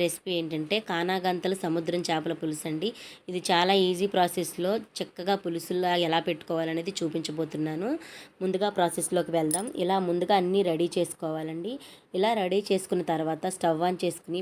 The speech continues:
పెనం పెట్టుకుని రెండు టేబుల్ స్పూన్లు ఆయిల్ వేసుకోవాలి. ఇలా ఆయిల్ కాగిన తర్వాత టూ ఆనియన్స్ని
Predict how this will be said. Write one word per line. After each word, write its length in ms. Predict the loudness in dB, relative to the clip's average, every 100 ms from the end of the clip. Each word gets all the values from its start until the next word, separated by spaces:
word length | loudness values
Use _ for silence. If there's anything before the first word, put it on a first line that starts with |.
| -2
పెనం 240 | -2 0 0
పెట్టుకుని 400 | -2 -4 -6 -6 -10 -18 -12 -2
రెండు 160 | 0 2 2
టేబుల్ 240 | 2 0 -4
స్పూన్లు 300 | -2 -2 0 0
ఆయిల్ 200 | 2 4 2
వేసుకోవాలి. 600 | 0 -2 -8 -6 -4 -6 -4 -2
ఇలా 160 | 0 0
ఆయిల్ 180 | -2 -2 0
కాగిన 300 | 0 0 0 0
తర్వాత 340 | 2 0 0 -2 -4 -20 -20 -20 _ _ 0
టూ 80 | 2 4
ఆనియన్స్ని 580 | 2 2 0 -2 0